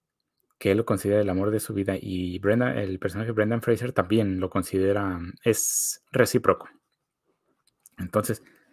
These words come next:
es una muy buena relación, pero a fin de cuentas la presión por esta secta religiosa en la que estaba metido lo llevó a,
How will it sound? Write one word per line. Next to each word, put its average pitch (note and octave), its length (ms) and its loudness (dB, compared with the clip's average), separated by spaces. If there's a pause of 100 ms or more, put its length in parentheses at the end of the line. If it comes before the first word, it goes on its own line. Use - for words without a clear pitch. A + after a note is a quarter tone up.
(300)
es - 160 2
una D3+ 140 8
muy B2+ 280 8
buena C3 220 8
relación, G#2 480 -2 (240)
pero G2+ 140 4
a - 20 0
fin A#2 160 0
de A#2 100 4
cuentas A2+ 300 2
la G#2 140 4
presión G#2+ 680 -2 (600)
por G2+ 180 4
esta G2 380 6
secta - 600 0
religiosa F2+ 540 -2
en F#2+ 80 -4
la F2 100 -8
que - 60 -18
estaba G#2+ 240 0
metido G#2 580 0 (1400)
lo G2+ 240 2
llevó F#2 320 2
a, E2+ 360 0